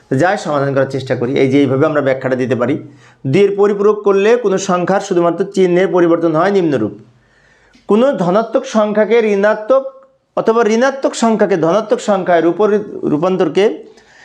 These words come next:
বিপরীতকরণ বা নিগেশন বলে।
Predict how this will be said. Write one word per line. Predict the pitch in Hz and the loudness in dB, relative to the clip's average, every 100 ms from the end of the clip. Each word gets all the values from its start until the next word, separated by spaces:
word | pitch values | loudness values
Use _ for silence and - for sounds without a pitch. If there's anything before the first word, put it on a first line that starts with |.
| _ - | _ -2
বিপরীতকরণ | 143 247 269 262 254 - 196 226 233 196 | 0 2 2 0 -2 0 2 2 0 0
বা | 180 180 175 | 2 2 2
নিগেশন | 165 165 170 175 147 127 | 0 0 2 0 -2 -4
বলে। | 113 107 - | -2 -4 -6